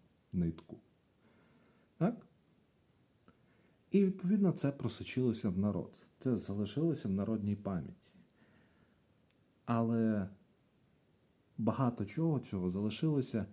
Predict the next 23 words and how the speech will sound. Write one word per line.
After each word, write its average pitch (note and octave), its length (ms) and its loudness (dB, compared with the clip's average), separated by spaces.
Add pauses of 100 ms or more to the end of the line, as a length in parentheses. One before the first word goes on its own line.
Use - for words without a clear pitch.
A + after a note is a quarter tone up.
(680)
абсолютно C3+ 600 4
недовершеним, G2+ 960 2
недоробленим, F2+ 800 0
вирваним A#2+ 480 2
з - 60 -10
контексту. F#2 760 -6 (600)
Як C#3 500 0 (140)
більше D3+ 480 4
народна D3+ 600 4
традиція, A2+ 1300 2 (140)
іменно A#2+ 600 0 (580)
традиція — E3 880 4 (100)
це C3 260 2
як G#2+ 320 2 (560)
певна C#3 320 4
дія, D#3+ 220 6
яку B2+ 200 4
ми A#2 120 6
повторюємо G#2+ 480 2
з G2 40 -4
покоління A2 480 2
в G2+ 40 -4
покоління, D#3+ 540 2